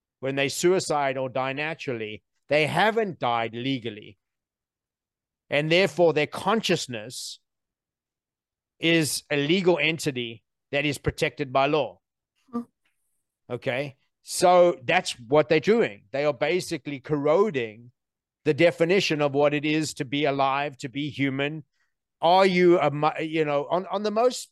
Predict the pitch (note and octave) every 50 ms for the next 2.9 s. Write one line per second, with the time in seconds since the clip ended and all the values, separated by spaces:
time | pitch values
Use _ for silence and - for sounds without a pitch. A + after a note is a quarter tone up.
0 | _ _ - E3 F3 F3+ F3+ F#3+ G#3 A3 - - - E3+ - - F3 D3+ E3 F3+
1 | F#3+ F#3 E3+ - F3 E3 D3+ C3 _ - D#3+ D#3 D#3 - - D3 C#3+ - - E3+
2 | - F3+ F3 - E3+ F3+ F3+ F3+ - - F3 F3+ E3+ - F#3+ G#3 G3+